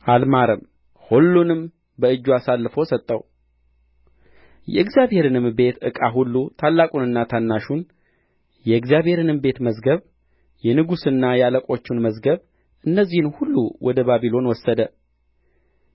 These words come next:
የእግዚአብሔርንም ቤት አቃጠሉ፣ የኢየሩሳሌምንም ቅጥር አፈረሱ፣ አዳራሾችዋንም በእሳት አቃጠሉ፣ መልካሙንም ዕቃዋን ሁሉ አጠፉ። ከሰይፍም ያመለጡትን ወደ ባቢሎን ማረካቸው።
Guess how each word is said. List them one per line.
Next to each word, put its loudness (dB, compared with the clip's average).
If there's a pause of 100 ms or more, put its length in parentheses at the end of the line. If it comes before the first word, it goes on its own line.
(120)
የእግዚአብሔርንም 2
ቤት 0
አቃጠሉ፣ -4 (1000)
የኢየሩሳሌምንም 2
ቅጥር -4 (200)
አፈረሱ፣ 0 (960)
አዳራሾችዋንም 0 (200)
በእሳት -2
አቃጠሉ፣ -2 (920)
መልካሙንም 2
ዕቃዋን 0
ሁሉ -4 (160)
አጠፉ። -4 (920)
ከሰይፍም 0 (180)
ያመለጡትን 0 (200)
ወደ 2
ባቢሎን 0
ማረካቸው። -2